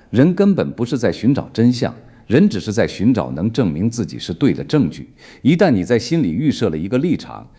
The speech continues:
你的大脑就会瞬间启动信息过滤系统。那些顺着你、印证你观点的信息被直接打上探照灯；那些逆着你、打脸你决策的危险信号被当场屏蔽和切碎。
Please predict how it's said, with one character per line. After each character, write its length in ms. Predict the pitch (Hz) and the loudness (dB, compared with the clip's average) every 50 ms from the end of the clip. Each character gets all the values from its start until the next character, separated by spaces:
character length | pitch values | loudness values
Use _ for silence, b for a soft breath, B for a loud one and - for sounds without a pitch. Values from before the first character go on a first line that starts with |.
| b b | b b
你 120 | b 110 120 | b 4 4
的 120 | 120 160 | 4 4
大 200 | 156 - 180 156 | 2 2 0 0
脑 160 | 107 85 65 | 0 -4 -6
就 140 | 69 - 127 | -6 -6 -6
会 160 | 113 113 120 | -4 -4 -4
瞬 280 | 101 - - 196 139 92 | -4 -2 0 0 0 0
间 200 | 82 107 127 127 | 0 0 0 0
启 220 | 127 123 - - 135 | 0 -2 -6 -12 -8
动 160 | - 104 92 | -6 -4 -4
信 260 | 85 - - 123 90 | -4 0 0 0 0
息 200 | 78 - 117 123 | 0 0 0 0
过 180 | 123 127 135 90 | 2 2 0 2
滤 120 | 87 95 | 0 0
系 200 | - - - 90 | -4 -4 -6 -6
统。 200 | - - - - _ _ b b _ _ _ _ _ _ B B B B B B B B | -6 -8 -14 -20 _ _ b b _ _ _ _ _ _ B B B B B B B B
那 120 | - 170 160 | 4 4 4
些 160 | 135 156 156 | 6 4 0
顺 240 | 151 - 202 165 - | 2 2 0 2 2
着 80 | 107 | 2
你、 120 | 92 78 71 | 0 -2 -4
印 320 | 69 76 120 180 143 110 | -4 -2 2 2 2 4
证 180 | 139 139 113 87 | 2 2 0 0
你 80 | 73 | -2
观 240 | - - 151 151 156 | -2 0 0 2 2
点 160 | 135 101 - | 0 -2 -4
的 80 | 62 65 | -6 -8
信 200 | - - 101 76 | -4 -4 -4 -4
息 320 | 73 - 104 107 113 B B B B B | -4 -4 -4 -4 -4 B B B B B
被 140 | - 151 117 | 2 2 2
直 180 | - - 120 139 | 2 0 -4 -2
接 160 | 147 160 156 | 0 -2 -2
打 160 | 156 - - | -2 -4 -4
上 160 | - 98 95 | -4 -6 -6
探 220 | - - - 90 76 | -2 -2 -2 -2 -2
照 140 | 92 71 | -4 -6
灯； 300 | 57 - 95 98 113 107 - - b b b b b | -4 -4 -4 -4 -4 -6 -10 -20 b b b b b
那 120 | - 131 135 | 2 2 2
些 160 | 107 135 131 | 4 4 2
逆 220 | 143 190 202 139 | 2 2 2 0
着 100 | 98 92 | 0 -2
你、 160 | 82 69 60 | -4 -6 -8
打 240 | - - - 78 117 | -8 -4 0 0 2
脸 180 | 135 107 90 92 | 2 2 0 0
你 120 | 85 - - | -2 -4 -6
决 200 | - - 80 107 | -8 -6 -4 -4
策 160 | 107 - 123 | -2 -2 -2
的 100 | 85 80 | -2 0
危 180 | 78 85 139 151 | 2 2 2 2
险 220 | - - - - | 0 -4 -10 -10
信 180 | - - 90 69 | -6 -6 -6 -4
号 200 | - - 73 B B B B B | -4 -6 -8 B B B B B
被 140 | - - 92 | 2 2 2
当 240 | - 147 156 160 | 4 2 2 2
场 180 | 147 - 69 60 - | 0 -2 -6 -12 -12
屏 260 | - - - 85 120 | -8 -4 -2 0 2
蔽 120 | 127 - | 2 0
和 140 | 78 - - | 0 0 -4
切 240 | 80 - - 123 120 | -6 -2 0 0 0
碎。 240 | 117 - 131 - | 0 0 -4 -6